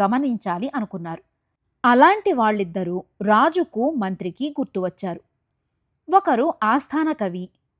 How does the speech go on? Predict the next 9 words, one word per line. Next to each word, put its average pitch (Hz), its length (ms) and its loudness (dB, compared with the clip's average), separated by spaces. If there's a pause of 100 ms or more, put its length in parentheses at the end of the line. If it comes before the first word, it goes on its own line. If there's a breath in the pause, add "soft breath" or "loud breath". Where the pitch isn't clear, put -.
(160)
మరొకరు 240 540 2 (140)
ఆస్థాన 220 540 -2
వైద్యుడు. 180 540 -4 (760)
ముందుగా 214 640 0 (520)
ఇద్దరూ 349 600 2
ఆస్థాన 302 480 2
కవి 226 320 -2
ఇల్లు 185 200 -4
చేరి 196 380 -4